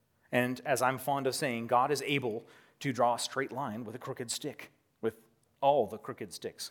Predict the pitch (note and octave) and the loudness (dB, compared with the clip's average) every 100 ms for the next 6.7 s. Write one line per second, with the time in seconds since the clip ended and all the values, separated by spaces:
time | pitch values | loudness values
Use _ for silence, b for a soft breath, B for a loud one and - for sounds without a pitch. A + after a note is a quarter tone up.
0 | - E3 D#3+ - D#3 C#3 B2 D#3+ - D#3+ | -8 -6 -6 -4 -4 0 4 4 2 -2
1 | D3+ G2+ - b b - - C#3 - A#2 | -2 -6 -8 b b -4 2 2 0 -4
2 | A#2 A2+ F#2 - _ _ _ _ _ _ | -6 -6 -6 -8 _ _ _ _ _ _
3 | _ - B B B B - F#3 A#2+ - | _ -10 B B B B 12 12 12 4
4 | - - - D3 G#2+ D#3 D#3+ G3 F3+ D3+ | -18 -4 -2 0 0 2 6 8 6 4
5 | F3 D#3 D3+ C#3+ C#3+ D#3+ D3+ C3+ C3+ D#3 | 6 10 8 8 2 2 2 2 2 0
6 | B B D3+ E3 C3+ F3 D3 | B B 4 6 6 6 4